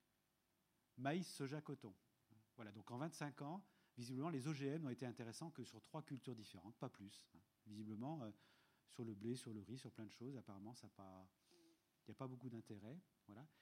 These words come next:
Et puis, quatre-vingt-dix pour cent, c'est deux caractères seulement. Donc à nouveau, vous voyez, euh, on vous parle de révolution génétique, mais en fait, effectivement, les caractères qui sont intéressants à modifier, on n'a pas eu tant que ça. Alors,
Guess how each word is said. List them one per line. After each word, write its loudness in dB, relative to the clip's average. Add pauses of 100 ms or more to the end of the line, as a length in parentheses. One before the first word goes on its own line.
(180)
Et 6
puis, 6 (580)
quatre-vingt-dix 4
pour -4
cent, 0
c'est 0
deux 6
caractères 4
seulement. 0 (1200)
Donc 0
à 6
nouveau, 6
vous 6
voyez, 6
euh, 2 (320)
on -2
vous 2
parle 6
de 0 (280)
révolution 2
génétique, 0
mais 0
en 0
fait, 0
effectivement, -2
les 0
caractères -2
qui -12
sont -6
intéressants -6
à -2
modifier, -4
on 0
n'a -2
pas -4
eu -2
tant -6
que -8
ça. -2
Alors, -2